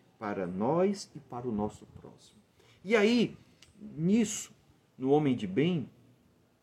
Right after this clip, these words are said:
eu selecionei doze dicas para nos tornarmos uma pessoa melhor.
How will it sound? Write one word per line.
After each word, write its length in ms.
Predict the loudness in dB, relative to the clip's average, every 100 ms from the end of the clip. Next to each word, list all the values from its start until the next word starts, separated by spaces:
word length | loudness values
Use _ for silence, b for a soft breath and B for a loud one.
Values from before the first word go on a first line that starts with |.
| -12
eu 80 | -8
selecionei 800 | 0 4 4 2 -2 0 2 2
doze 480 | 6 6 6 -2
dicas 540 | -8 -8 -8 -8 -12 -12
para 240 | -8 -2
nos 180 | -2 -4
tornarmos 640 | -10 -10 -6 -6 -4 -6
uma 120 | -6 -8
pessoa 440 | -8 -10 -4 -2
melhor. 460 | 0 0 0 -2